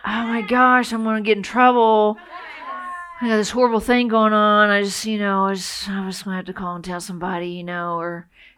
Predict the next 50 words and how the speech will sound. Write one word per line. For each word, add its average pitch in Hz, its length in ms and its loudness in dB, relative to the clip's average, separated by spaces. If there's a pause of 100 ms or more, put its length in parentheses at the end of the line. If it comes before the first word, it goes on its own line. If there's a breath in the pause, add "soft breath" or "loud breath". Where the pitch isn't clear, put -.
yeah, 180 540 6
you 208 160 0
know, 214 100 8
I 208 80 8
just 214 220 -2
made 220 180 4
a 208 60 4
whole 226 100 2
bunch 220 220 -2
of 190 200 -2
random 208 300 -2
decisions 196 420 -6
with 180 80 -10
money 190 460 0
and 170 180 -6
I 165 80 0
can't 190 300 -6
tithe 226 300 4
now, 175 180 0
but 165 60 0
I 175 60 4
don't 208 160 -2
wanna 202 120 -4
tell 294 200 4
anybody, 190 760 4
you 190 120 -6
know, 180 560 0
but 175 160 2
I 180 80 2
guess 214 200 0
I'll 196 120 0
just 180 160 -10
mention 175 340 -10
it 156 180 -10
just 185 220 -8
in 180 100 -10
case, 165 480 -6
you 170 120 -10
know, 156 460 -8
maybe 165 280 -8
they 170 140 -2
wanna 170 160 -8
help 175 140 -6
me 175 100 -8
with 170 120 -8
budget 175 300 -4
one 220 240 0
time 170 320 -2
a 170 40 -12
year." 160 420 -8